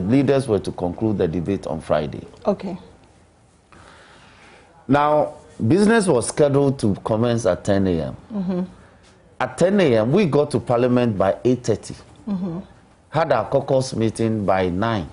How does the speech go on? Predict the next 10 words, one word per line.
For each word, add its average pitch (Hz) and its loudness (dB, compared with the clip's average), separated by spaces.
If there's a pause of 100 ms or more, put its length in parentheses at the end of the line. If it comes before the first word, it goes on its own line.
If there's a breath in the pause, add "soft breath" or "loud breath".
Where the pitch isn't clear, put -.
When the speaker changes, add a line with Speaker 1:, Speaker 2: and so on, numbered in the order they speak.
(220)
Speaker 2:
Mm-hmm. 180 -8 (580)
Speaker 1:
And 120 2
by 123 2
nine, 156 2
nine 127 2
thirty, 90 -2 (260)
the 113 0
minority 127 0
were 101 4
ready. 104 2